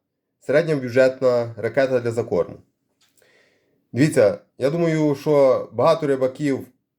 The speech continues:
обривали ракети. Ракета ніби ціла, все, але десь чи за тюльпан шнур зачепився, чи ще по якійсь причині. Просто обривалася і летіла собі в воду, і потім вона вже не спливала. Або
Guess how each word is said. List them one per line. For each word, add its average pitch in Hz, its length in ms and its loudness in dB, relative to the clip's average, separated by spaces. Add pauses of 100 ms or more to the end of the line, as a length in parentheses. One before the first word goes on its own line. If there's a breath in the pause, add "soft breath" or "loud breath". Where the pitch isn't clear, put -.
(340)
обривали 139 580 2
ракети. 151 680 0 (440)
Ракета 175 360 2
ніби 170 260 0
ціла, 165 360 2
все, 175 240 -4
але 139 280 4
десь 143 340 -2
чи 143 280 -2
за 120 120 -4
тюльпан 170 600 -2
шнур 170 280 -6
зачепився, 147 840 -2 (400)
чи 135 140 -8
ще 170 180 2
по 170 100 -2
якійсь 151 280 -4
причині. 143 680 -2 (440)
Просто 147 640 2
обривалася 170 680 0
і 143 120 -4
летіла 131 360 -6
собі 117 260 -10
в 113 40 -6
воду, 165 480 -4 (200)
і 113 80 -14
потім 156 320 -2
вона 139 200 4
вже 120 160 -4
не 135 240 2
спливала. 117 600 -2 (560 soft breath)
Або 156 480 2